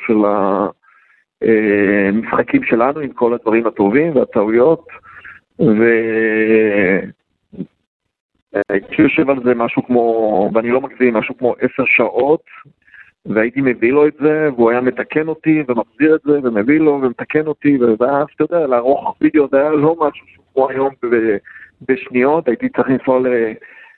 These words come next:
לוידאו שם, ל-, לעריכת וידאו ברמת יוחנן,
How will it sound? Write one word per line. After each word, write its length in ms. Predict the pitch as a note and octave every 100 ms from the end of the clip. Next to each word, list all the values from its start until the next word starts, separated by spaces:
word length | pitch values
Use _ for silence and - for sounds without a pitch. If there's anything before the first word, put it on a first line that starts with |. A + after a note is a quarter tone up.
| _ _ -
לוידאו 540 | A2+ G#2 C3 C#3 C#3
שם, 240 | - B2
ל-, 200 | A2+ A2+ A2
לעריכת 1500 | G#2+ G#2+ G#2 G#2 G#2 G#2 G#2 G#2 G#2 G2+ G2 F#2+ A2 A2+ B2+ B2
וידאו 240 | B2+ C3
ברמת 420 | C3 A2+ A#2 A#2 B2
יוחנן, 500 | G#2 G#2+ B2 F3